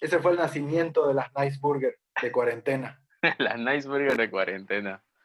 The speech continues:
Speaker 2: Nice cuarentena. <laughs>
Speaker 1: Eso.
Speaker 2: Oye, este,
Speaker 1: Ya.
Speaker 2: mierda, espe-, espero, espero que ese momento sea pronto. Le mandamos un saludo a Edu. Este,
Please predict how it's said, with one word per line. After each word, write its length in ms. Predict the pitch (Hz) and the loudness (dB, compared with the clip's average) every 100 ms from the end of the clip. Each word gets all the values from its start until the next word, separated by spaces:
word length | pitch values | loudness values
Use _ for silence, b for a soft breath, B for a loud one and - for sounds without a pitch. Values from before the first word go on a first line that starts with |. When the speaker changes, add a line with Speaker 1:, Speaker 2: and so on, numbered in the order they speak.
| _ | _
Speaker 2:
Nice 260 | - 127 131 | 0 2 2
cuarentena. 680 | 117 104 92 98 104 104 101 - _ B B B B B - | 2 2 0 0 0 -2 -10 -16 _ B B B B B -14
<laughs> 460 | - - - - - _ B B | -4 -2 -2 -8 -14 _ B B
Speaker 1:
Eso. 100 | - 104 | 0 2
Speaker 2:
Oye, 600 | 120 120 104 90 95 98 | 4 4 4 2 2 2
este, 680 | - 95 95 92 85 - _ - | -2 0 2 2 0 -4 _ -20
Speaker 1:
Ya. 80 | - 107 _ | -20 -20 _
Speaker 2:
mierda, 360 | 110 123 113 | -4 0 2
espe-, 220 | 107 104 101 | 2 0 -2
espero, 360 | - 117 120 | 2 2 2
espero 460 | 110 110 123 127 101 | 0 2 4 4 2
que 380 | 101 98 98 101 | 2 2 4 0
ese 180 | 110 107 | -2 -6
momento 560 | 95 98 104 101 98 | -4 -2 -4 -2 -2
sea 380 | 92 98 98 90 | 0 2 2 2
pronto. 520 | 95 101 104 110 - _ _ - | 2 2 2 -2 -12 _ _ -20
Le 80 | 92 | -12
mandamos 440 | 87 95 101 101 | -4 -2 -2 -4
un 120 | 101 | -4
saludo 500 | 101 90 98 101 95 | -4 -4 0 0 2
a 120 | 90 | 2
Edu. 460 | 95 98 104 107 113 _ _ _ _ - | 0 0 0 -4 -8 _ _ _ _ -14
Este, 680 | - 78 - - 78 67 | -12 -12 -18 -10 -8 -8